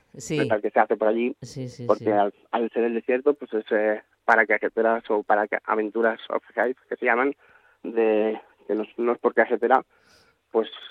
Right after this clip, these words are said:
Speaker 2: son idóneas.
Speaker 1: Claro. Em, una vez que estéis ya en pleno desarrollo de la prueba de Panda Ride, ¿vais a emitir algo,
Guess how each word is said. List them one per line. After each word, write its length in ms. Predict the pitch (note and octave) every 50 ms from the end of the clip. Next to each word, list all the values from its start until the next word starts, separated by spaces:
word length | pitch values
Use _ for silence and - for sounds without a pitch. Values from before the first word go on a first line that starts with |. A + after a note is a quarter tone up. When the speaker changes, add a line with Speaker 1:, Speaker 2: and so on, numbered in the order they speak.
| - - - - - - _ - _ _ - - _ _ _ - -
Speaker 2:
son 160 | - G#2+ G#2+
idóneas. 300 | G#2 G#2 G2+ F#2+ G2 F#2+ - - - _ - - -
Speaker 1:
Claro. 300 | - D3+ D3 C3 B2+ A#2 - - - - - - - -
Em, 400 | - - E3 D#3+ E3 D#3 D3+ D3+ D3+ C3+ -
una 180 | - F3+ E3+ E3
vez 160 | E3 F3 -
que 80 | - F#3
estéis 320 | E3+ - - E3+ E3 D3+
ya 440 | - E3 D#3 D#3 D#3 D#3 D3+ D3 D3+
en 60 | D3+ C#3
pleno 200 | - D3 D3+ D3+
desarrollo 460 | D3 C#3+ - D3+ C3+ C#3+ D3 D3 D3
de 80 | D3
la 100 | C#3+ C#3
prueba 280 | C3+ - D3 D3 D3 D3+
de 80 | D3 D3
Panda 440 | - C#3+ C#3+ C#3+ C#3+ C#3 C#3 C#3 C#3
Ride, 180 | C3+ C#3+ D3+ D#3
¿vais 280 | D3 C#3+ D#3+ E3 - -
a 120 | F3+ F3
emitir 260 | E3+ E3+ E3+ D#3 F3 E3+
algo, 160 | E3+ E3 E3